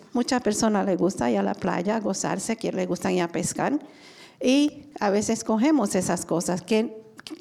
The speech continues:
decimos, "Vamos a disfrutar o me quiero quedar un ratito más en la cama". Pero si vamos a trabajar, usted le va a decir al jefe, "No, yo me voy a quedar en la casa hoy porque no tengo deseo de ir".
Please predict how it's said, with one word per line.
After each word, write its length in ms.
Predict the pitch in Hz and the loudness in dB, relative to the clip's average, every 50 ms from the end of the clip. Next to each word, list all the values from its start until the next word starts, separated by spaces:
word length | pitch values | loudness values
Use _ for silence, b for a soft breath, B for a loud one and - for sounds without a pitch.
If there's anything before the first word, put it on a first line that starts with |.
| - - | -14 -10
decimos, 500 | - 285 220 202 202 - 240 226 208 202 | -6 -2 -2 0 0 2 2 2 2 2
"Vamos 320 | 185 196 190 196 202 202 - | 2 2 2 2 2 2 2
a 80 | 208 | 2
disfrutar 540 | 190 190 202 - - 269 254 - 269 240 226 | 2 2 0 0 0 -2 0 0 2 2 2
o 60 | 226 | 2
me 120 | 220 208 202 | 2 0 0
quiero 280 | - 220 202 202 196 | 0 0 0 0 0
quedar 240 | - 214 196 196 196 | 0 0 2 2 2
un 100 | 196 190 | 2 0
ratito 400 | 180 - 185 - - 185 - 202 | 0 -2 -2 -2 -2 -2 0 0
más 220 | 190 190 190 190 - | 0 0 0 0 0
en 80 | 196 | 0
la 100 | 202 196 | -2 -2
cama". 300 | - - 180 180 185 185 B B B B - | -2 -2 -2 -2 -2 -4 B B B B 0
Pero 180 | 277 277 311 320 | 4 4 4 4
si 160 | - 311 285 | 4 4 6
vamos 300 | 269 262 262 269 269 277 | 6 6 4 4 2 2
a 80 | 269 | 0
trabajar, 640 | 254 - 262 247 233 233 226 220 220 190 185 185 208 B B B B B B B B B B B B B | 2 2 4 4 4 4 4 4 2 2 2 0 -2 B B B B B B B B B B B B B
usted 200 | - - 240 233 | 0 2 4 4
le 80 | 247 | 4
va 60 | 247 | 4
a 20 | 247 | 4
decir 220 | 254 247 254 233 | 4 4 4 4
al 120 | 214 226 233 | 4 4 4
jefe, 240 | 233 226 226 233 | 2 2 2 2
"No, 140 | 214 214 202 | 2 2 2
yo 160 | 196 190 196 | 2 2 2
me 140 | 196 202 208 | 2 2 2
voy 160 | 208 214 220 | 2 4 4
a 80 | 220 220 | 2 2
quedar 280 | 220 226 208 208 208 214 | 2 0 0 0 0 0
en 120 | 220 208 | 0 -2
la 80 | 202 196 | -2 -2
casa 280 | - 202 190 - 214 | -4 -4 -4 -2 0
hoy 140 | 196 196 220 | 0 0 0
porque 260 | 220 202 185 - 196 | -2 -2 -2 0 0
no 120 | 185 180 180 | 0 0 0
tengo 280 | - 196 196 196 202 196 | 0 0 0 0 0 0
deseo 360 | 196 190 - - 185 185 185 | 0 -2 -2 0 0 0 0
de 140 | 185 180 175 | 0 0 0
ir". 240 | 202 277 302 - | 0 -2 -4 -6